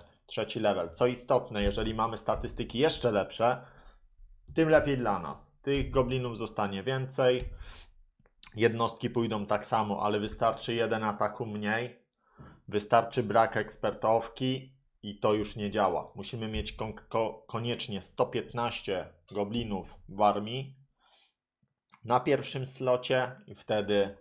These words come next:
nam to ładnie działa. Także dziękuję pięknie. Mam nadzieję, że docenicie to, bo testów troszkę było nad tym.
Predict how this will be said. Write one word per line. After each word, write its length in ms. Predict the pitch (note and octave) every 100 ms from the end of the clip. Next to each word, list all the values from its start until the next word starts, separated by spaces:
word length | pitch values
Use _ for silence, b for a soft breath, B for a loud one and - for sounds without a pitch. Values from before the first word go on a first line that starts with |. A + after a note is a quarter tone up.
| - -
nam 280 | F2 F2 -
to 340 | F2+ F2+ - F#2
ładnie 460 | F#2+ F#2 F#2 F#2 F#2+
działa. 460 | A2+ G#2+ E2 - b b b b b
Także 520 | - G2 F#2 G2+ G2 F2+
dziękuję 420 | A2+ A2 A2+ A2
pięknie. 600 | - G#2+ G#2 - A#2 A#2 - - - B B B B B -
Mam 180 | G#2
nadzieję, 460 | G#2+ G#2 A2 G#2+ G#2
że 120 | G#2
docenicie 800 | G2+ G#2 A2 A2 G#2 - F#2 F2+ -
to, 400 | F#2 F#2+ F#2+ -
bo 240 | F#2+ F#2+
testów 400 | F#2 G#2 - G2+
troszkę 380 | - G#2 G2+ A2
było 260 | G#2 F#2+ F#2+
nad 300 | F2+ - -
tym. 320 | G2 G#2+